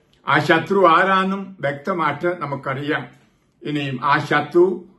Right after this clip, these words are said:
ആ യേശുവിനാലും മാതാവിനാലും ചവിട്ടി തത്തപ്പെട്ട ശത്രുവാണ്, പിശാചാണ്. നമുക്കറിയാമല്ലോ, അമലോത്ഭവ മാതാവിന്റെ, ആ, ചിത്രം നോക്കിയാൽ പാമ്പിനെ ചവിട്ടിക്കൊണ്ട് നിൽക്കുന്ന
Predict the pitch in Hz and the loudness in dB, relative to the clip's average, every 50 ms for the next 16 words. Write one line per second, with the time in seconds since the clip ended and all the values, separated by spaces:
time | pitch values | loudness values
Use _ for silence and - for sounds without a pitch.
0 | _ _ _ _ 135 135 143 160 165 160 - - - _ _ - - 139 139 151 | _ _ _ _ -4 -4 -2 -4 -6 -8 -10 -16 -20 _ _ -12 -6 0 2 2
1 | 151 143 - 180 175 175 175 175 175 170 175 180 180 196 196 185 180 160 165 165 | 2 2 4 4 4 4 4 2 2 2 4 2 2 0 -4 0 2 2 2 4
2 | 170 165 160 160 160 160 160 160 160 160 175 175 160 135 - 165 160 156 151 135 | 4 2 2 0 -2 -4 -2 -2 -2 -2 -4 -4 -6 -6 -2 -2 -2 0 -2 -6
3 | 143 - 175 202 220 - - _ _ _ _ - 156 156 - - - 175 170 170 | 0 0 0 0 0 -6 -14 _ _ _ _ -2 -2 -2 -2 -2 -2 -4 -2 -2
4 | 175 165 - - 185 185 - - - _ _ - - 160 156 - 160 156 160 151 | -4 -4 -2 -2 -2 -2 -2 -8 -16 _ _ -6 -4 -4 -4 -4 -4 -4 -2 0
5 | 143 139 139 139 127 113 - 139 127 - - 147 147 147 139 139 139 135 131 127 | 0 0 -2 -4 -6 -6 -8 -8 -8 -4 -2 -2 -2 0 0 0 0 0 0 -2
6 | 123 - - _ _ _ _ _ _ _ _ _ _ - 139 143 139 151 147 147 | -8 -12 -16 _ _ _ _ _ _ _ _ _ _ -8 -6 -2 0 0 2 2
7 | 156 156 151 151 151 156 156 156 - - - - 139 131 135 139 147 156 151 131 | 2 2 2 2 2 2 2 2 -2 -8 -10 -8 -4 -4 -2 0 0 -2 -2 -2
8 | 143 156 151 147 151 147 147 147 147 151 151 147 151 156 - - - - _ _ | -4 -2 0 0 0 0 2 0 0 0 0 0 0 -2 -2 -2 -8 -12 _ _
9 | _ _ _ _ 117 123 131 135 131 - 151 120 - 156 165 156 151 147 143 143 | _ _ _ _ -8 -6 -6 -6 -4 -4 -6 -4 -2 -4 -2 -2 -4 -6 -6 -4
10 | - 165 160 147 143 143 139 - - - _ _ _ _ _ 147 143 143 143 147 | 0 2 4 4 4 0 -2 -8 -14 -20 _ _ _ _ _ 0 0 0 0 0
11 | 160 160 165 165 160 - 139 151 147 147 147 139 139 156 151 160 156 151 147 143 | -2 -2 -2 -2 -4 -2 -2 -2 0 0 -2 -4 -6 -6 -6 -4 -6 -6 -6 -6
12 | 135 - - 156 156 151 151 160 175 170 - | -8 -6 -6 -6 -4 -2 -2 -2 -2 -2 -8